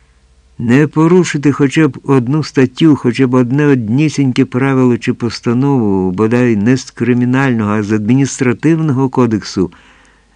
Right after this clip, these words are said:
вважалося ознакою поганого тону. Ті, хто з останніх сил намагався жити чесно, викликали зневажливу усмішку.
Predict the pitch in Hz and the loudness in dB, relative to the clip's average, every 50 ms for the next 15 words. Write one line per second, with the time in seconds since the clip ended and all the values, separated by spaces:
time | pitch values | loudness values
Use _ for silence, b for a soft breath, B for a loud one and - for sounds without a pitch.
0 | b b _ - - 90 90 92 95 92 104 98 98 98 95 90 - 101 98 92 | b b _ -10 -6 -4 -2 -2 -2 -2 -2 -2 -2 -2 -4 -4 -4 -4 -4 -2
1 | 87 95 110 123 120 117 - 117 113 110 95 - - 107 101 98 113 131 131 127 | -2 -2 -2 -2 -2 -2 0 0 0 0 -2 -2 -2 -2 -2 0 0 0 2 2
2 | 127 120 107 113 113 104 _ - 147 151 151 135 120 104 87 67 - - _ _ | 2 0 0 -2 -2 -4 _ 0 2 4 4 4 4 2 0 -2 -6 -10 _ _
3 | _ _ _ _ _ _ _ _ _ _ _ _ _ _ _ _ _ _ _ _ | _ _ _ _ _ _ _ _ _ _ _ _ _ _ _ _ _ _ _ _
4 | _ _ _ _ _ _ _ _ _ _ _ _ _ _ _ _ _ - 117 113 | _ _ _ _ _ _ _ _ _ _ _ _ _ _ _ _ _ -2 0 0
5 | 101 - - - 113 107 101 104 101 - - 117 110 104 98 98 92 90 - - | 0 -2 -6 -6 -4 -4 -4 -4 -6 -6 -4 -2 -2 -2 -2 -2 -4 -6 -6 -4
6 | 113 107 95 87 90 92 92 95 92 98 104 107 101 - - - 107 95 92 b | -2 -2 0 0 -2 -2 -2 -2 -2 -2 -2 -2 -4 -6 -6 -4 -4 -4 -4 b
7 | b b b _ - 92 87 85 98 107 101 - 104 101 90 - _ _ - - | b b b _ -8 -6 -6 -4 -4 -6 -4 -4 -6 -6 -6 -8 _ _ -6 -4
8 | 117 123 127 120 - - - 92 78 - - _ _ _ _ _ _ _ _ _ | -2 -2 -2 -4 -6 -8 -8 -8 -8 -8 -12 _ _ _ _ _ _ _ _ _
9 | _ _ _ _ _ _ _ _ _ _ _ - 82 85 85 - 101 90 - 107 | _ _ _ _ _ _ _ _ _ _ _ -8 -6 -6 -4 -6 -6 -4 -2 -2
10 | 110 110 113 120 113 104 98 107 120 135 139 135 127 135 143 147 131 135 147 151 | -2 0 2 0 0 0 -2 -2 0 2 2 2 2 0 0 0 -2 -2 -2 0
11 | 151 156 160 165 175 185 185 170 - - 120 110 101 87 - - - - - - | 0 0 2 2 4 4 4 2 2 -2 -4 -4 -4 -4 -6 -12 -18 -18 -18 -18